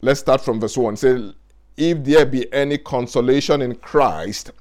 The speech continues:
if there be any comfort of love, if any fellowship of the Spirit, if any bowels of mercy." This is so heavy.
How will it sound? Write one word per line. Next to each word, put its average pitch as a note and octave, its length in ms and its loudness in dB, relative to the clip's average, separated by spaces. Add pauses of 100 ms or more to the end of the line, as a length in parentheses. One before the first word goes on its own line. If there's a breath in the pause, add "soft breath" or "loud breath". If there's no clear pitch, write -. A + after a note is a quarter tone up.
(800)
if C#3 220 2
there D3 140 6
be C3+ 120 4
any C#3 200 4
comfort C3+ 560 -2
of A#2+ 120 -4
love, F#2 580 0 (840)
if D3 160 0
any D3 180 2
fellowship C#3+ 420 -2
of A#2 120 -2
the A2+ 100 -4
Spirit, G2 500 -4
if C3 100 -8
any C3 160 0
bowels A#2+ 360 2
of A#2 100 -2
mercy." A#2 320 -6
This C#3 200 -8
is B2+ 140 -12
so C3 180 2
heavy. G2+ 520 -2